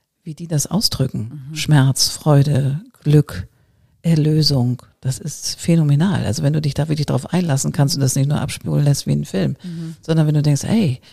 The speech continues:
Speaker 1: es gibt ja auch eine dicke Tanz der Matthäus-Passion zum Beispiel.
Speaker 2: Mhm. Ja, ja, ja.
Speaker 1: Oh, krass.
Speaker 2: Mhm.
Speaker 1: Also wirklich krass. Das hat, glaub ich, John Neumar gemacht.
Speaker 2: Mhm.
Speaker 1: Wahnsinnsstück. Und du durchlebst das ganze Drama.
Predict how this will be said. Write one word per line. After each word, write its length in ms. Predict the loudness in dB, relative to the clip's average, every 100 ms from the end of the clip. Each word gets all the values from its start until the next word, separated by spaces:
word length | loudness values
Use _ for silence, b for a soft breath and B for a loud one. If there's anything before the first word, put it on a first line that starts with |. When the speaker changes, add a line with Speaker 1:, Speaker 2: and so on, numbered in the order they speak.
| b b b b _ _
Speaker 1:
es 100 | -6
gibt 160 | -2 2
ja 100 | 2
auch 80 | 2
eine 180 | 2 2
dicke 240 | 0 -4
Tanz 260 | 0 2 2
der 80 | 0
Matthäus-Passion 680 | 0 0 -2 0 0 0 -2
zum 140 | -2
Beispiel. 360 | -2 -2 -2 -2
Speaker 2:
Mhm. 160 | -2
Ja, 220 | 0 0 -2
ja, 180 | -6
ja. 220 | -10 -10 -10
Speaker 1:
Oh, 40 | -10
krass. 600 | -10 -8 -6 -2 -2 -2
Speaker 2:
Mhm. 140 | -8 -4
Speaker 1:
Also 280 | 0 0 2
wirklich 540 | 4 4 2 -4 -6
krass. 240 | -6 -4 -4
Das 140 | -6
hat, 80 | -4
glaub 140 | -2
ich, 80 | -2
John 160 | 0 2
Neumar 380 | 2 2 2 2
gemacht. 280 | 0 0 -2
Speaker 2:
Mhm. 240 | -4 -6 B B B -20 -6
Speaker 1:
Wahnsinnsstück. 1700 | -6 -4 -2 0 2 2 2 -2 -10 -20 _ _ -6 -2 -2 -4 -18 _ _ _ _ _ _ _
Und 220 | -6 -2
du 80 | 0
durchlebst 720 | 2 2 2 2 0 -4 -2
das 200 | 0 0
ganze 580 | 0 0 2 2 0 -2 _ _
Drama. 600 | 0 2 2 0 -4 -8